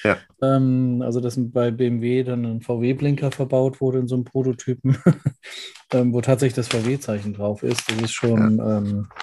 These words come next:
Speaker 2: ja. Hat er sich lange mit beschäftigt, glaub ich, mit dem Fahrzeug und auch mit dem Besitzer, bis er da, ähm,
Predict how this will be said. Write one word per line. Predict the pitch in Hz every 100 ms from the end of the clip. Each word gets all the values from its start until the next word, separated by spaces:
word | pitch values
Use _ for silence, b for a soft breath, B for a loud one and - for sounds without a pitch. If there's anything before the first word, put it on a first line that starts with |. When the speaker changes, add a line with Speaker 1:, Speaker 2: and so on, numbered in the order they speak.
| - 117
Speaker 2:
ja. | 98 95 98 _ _ - _ b b b b b b _ -
Hat | 139
er | 175
sich | 165
lange | 156 170 180
mit | 151
beschäftigt, | 147 131 151 156 - 110
glaub | - 104 101
ich, | 98
mit | 101
dem | 101 101
Fahrzeug | 113 113 - 107
und | 107
auch | 107
mit | 113 107
dem | 107
Besitzer, | 104 104 117 - 101
bis | 104
er | 107
da, | 101 104 104 104 104 101
ähm, | 98 98